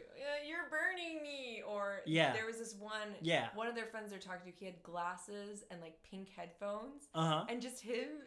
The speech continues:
Speaker 1: talking, it was my favorite. I think besides Cindy then, this movie is so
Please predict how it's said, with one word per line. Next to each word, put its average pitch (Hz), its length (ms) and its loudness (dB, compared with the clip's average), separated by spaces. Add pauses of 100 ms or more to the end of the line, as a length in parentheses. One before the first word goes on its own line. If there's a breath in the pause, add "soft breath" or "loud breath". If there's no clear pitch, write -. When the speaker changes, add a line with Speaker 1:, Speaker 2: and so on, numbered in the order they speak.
Speaker 1:
talking, 170 600 -4
it - 40 -12
was 196 200 -10
my 202 120 -8
favorite. 165 420 -10 (300 soft breath)
I 214 60 -4
think 294 420 -8
besides 247 560 0
Cindy 220 320 -6
then, 165 260 -8 (180)
this 202 280 -6
movie 208 240 -6
is 196 120 -4
so 175 200 -6